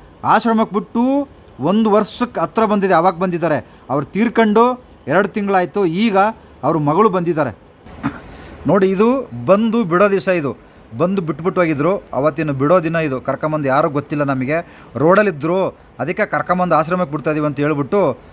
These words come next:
ನಮ್ಮ ಕರ್ನಾಟಕ ವಿಶ್ವ ಮಾನವ ಸೇವಾ ಟ್ರಸ್ಟ್ ಆಶ್ರಮಕ್ಕೆ, ಹಿರಿಯರ ಪುಣ್ಯಧಾಮಕ್ಕೆ ಕರ್ಕೊಂಬಂದು ಬಿಟ್ಟಿದ್ರು. ಈಗ ಅವರ ಮಗಳು ತೀರ್ಕೊಂಡಾದ್ಮೇಲೆ, ಎರಡು, ತೀರ್ಕೊಂಡಾಗ ಎರಡು ತಿಂಗಳಾದ್ಮೇಲೆ ಇವತ್ತು ಅವ್ರ ಮಗಳು ಬಂದಿದ್ದಾರೆ.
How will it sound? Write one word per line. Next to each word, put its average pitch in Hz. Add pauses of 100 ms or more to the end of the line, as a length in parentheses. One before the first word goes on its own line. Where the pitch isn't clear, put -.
(200)
ನಮ್ಮ 147
ಕರ್ನಾಟಕ 170
ವಿಶ್ವ 170
ಮಾನವ 160
ಸೇವಾ 147
ಟ್ರಸ್ಟ್ 147
ಆಶ್ರಮಕ್ಕೆ, 139 (340)
ಹಿರಿಯರ 202
ಪುಣ್ಯಧಾಮಕ್ಕೆ 170
ಕರ್ಕೊಂಬಂದು 156
ಬಿಟ್ಟಿದ್ರು. 160 (320)
ಈಗ 196
ಅವರ 156
ಮಗಳು 185 (400)
ತೀರ್ಕೊಂಡಾದ್ಮೇಲೆ, 170
ಎರಡು, 170
ತೀರ್ಕೊಂಡಾಗ 180
ಎರಡು 165
ತಿಂಗಳಾದ್ಮೇಲೆ 175 (220)
ಇವತ್ತು 139
ಅವ್ರ 131
ಮಗಳು 143
ಬಂದಿದ್ದಾರೆ. 160